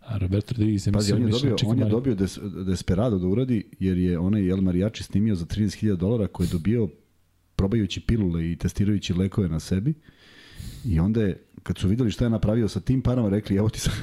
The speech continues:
Speaker 2: <laughs> evo ti sada Banderas i ova Selma Hayek, napravi šta hoćeš.” Tako da je spektakularan film, ali, ovaj, ovo kao Tarantino što je radio i Psi iz Rezavara, to kad smo se susreli tim, to je mo-, to je moralo bude kupljena V H S kaseta momentalno, tako da mislim da im još uvek negde.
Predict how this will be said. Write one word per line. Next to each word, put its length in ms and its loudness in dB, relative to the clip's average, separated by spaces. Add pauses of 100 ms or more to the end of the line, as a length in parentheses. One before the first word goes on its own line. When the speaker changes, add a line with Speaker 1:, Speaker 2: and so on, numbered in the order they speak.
(200)
Speaker 2:
<laughs> 240 -8
evo 160 0
ti 140 0
sada 400 0 (680)
Banderas 680 0
i 120 2
ova 360 0
Selma 360 0
Hayek, 440 0
napravi 460 0
šta 160 -4
hoćeš.” 440 -2 (680)
Tako 240 -2
da 120 2
je 80 0
spektakularan 640 -2
film, 260 0
ali, 240 2
ovaj, 360 0
ovo 200 0
kao 180 0
Tarantino 480 0
što 160 -2
je 60 2
radio 300 2
i 140 0
Psi 240 -2
iz 160 2
Rezavara, 520 0
to 180 -4
kad 140 -6
smo 100 -4
se 120 -8
susreli 440 -4
tim, 220 0
to 100 -2
je 60 2
mo-, 180 2 (320)
to 120 -4
je 40 0
moralo 260 2
bude 220 -4
kupljena 460 -4
V 140 0
H 140 -4
S 140 -4
kaseta 420 -4
momentalno, 840 -2
tako 280 -8
da 80 -6
mislim 220 -2
da 60 0
im 140 2
još 160 -6
uvek 180 -4
negde. 240 -4